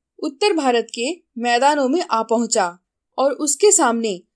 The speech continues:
इस मुगल साम्राज्य ने घुटने टेक दिए। नादिर शाह एक चरवाहे से एक शाह यानी राजा बना था। और कैसे बना था? उसने पर्शिया के यानी जो प्रेजेंट ईरान है,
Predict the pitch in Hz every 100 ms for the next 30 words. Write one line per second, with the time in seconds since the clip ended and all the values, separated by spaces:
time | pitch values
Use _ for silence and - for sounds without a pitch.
0 | _ 262 262 254 254 277 277 233 226 214
1 | 214 208 370 - - 226 262 247 226 214
2 | 185 175 180 165 160 _ _ _ _ _
3 | _ _ _ _ _ _ 233 226 240 330
4 | - 226 190 185 _ _ _ _ - 277
5 | - 247 214 208 247 330 330 262 - 262
6 | - - 240 233 214 269 208 208 233 202
7 | 185 190 170 - _ _ _ - 247 254
8 | 262 269 311 240 208 208 277 _ _ _
9 | _ _ - 269 330 392 - 254 262 339
10 | 339 262 254 254 285 277 240 254 262 220
11 | 208 214 277 220